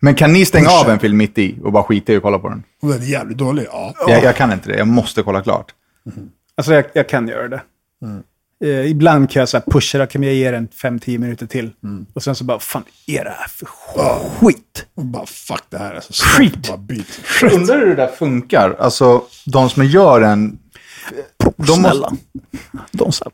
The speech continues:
Speaker 2: Jag gör inte det.
Speaker 3: Ja, men håll inte på den, bara för att, tack.
Speaker 1: De måste ju, de som gör filmen måste ju veta att det är en dålig film.
Speaker 3: Nej, det är klart att
Speaker 2: Nej,
Speaker 3: de inte
Speaker 2: för
Speaker 3: måste.
Speaker 2: fan, kollar du på olika, ni kollar ju fan från olika perspektiv, för fan.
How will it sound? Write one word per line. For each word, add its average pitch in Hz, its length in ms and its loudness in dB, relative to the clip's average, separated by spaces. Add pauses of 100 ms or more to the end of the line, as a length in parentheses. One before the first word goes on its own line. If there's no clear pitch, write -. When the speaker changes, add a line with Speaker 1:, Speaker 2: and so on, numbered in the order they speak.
(100)
Speaker 2:
Jag 196 160 4
gör 208 180 6
inte 165 180 -4
det. 123 60 4
Speaker 3:
Ja, 156 60 6
men 160 140 6
håll 170 340 4
inte 120 200 2
på 127 120 -2
den, 151 100 -6
bara 147 140 -2
för 143 120 -4
att, - 140 -10 (600)
tack. 127 340 -8
Speaker 1:
De 127 180 4
måste 143 400 4
ju, 131 420 6
de 135 240 2
som 147 160 2
gör 147 260 6
filmen 117 420 4
måste 120 360 2
ju 110 80 4
veta 107 340 2
att 101 80 -2
det 101 60 -2
är - 20 0
en 98 80 0
dålig 92 260 0
film. 110 280 -4 (800)
Speaker 3:
Nej, 113 440 -2
det 101 60 -12
är 143 40 -10
klart 165 140 -4
att 156 40 -2
Speaker 2:
Nej, 120 120 0
Speaker 3:
de 123 60 0
inte 117 120 -4
Speaker 2:
för 127 80 -2
Speaker 3:
måste. 123 220 -4
Speaker 2:
fan, 117 260 -6 (120)
kollar 165 220 4
du 131 60 -2
på 170 80 -2
olika, 131 500 -2
ni 131 160 -2
kollar 139 280 2
ju 160 60 6
fan 135 280 -2
från 147 160 -4
olika 120 280 -4
perspektiv, - 760 -2
för - 180 0 (140)
fan. 104 220 -6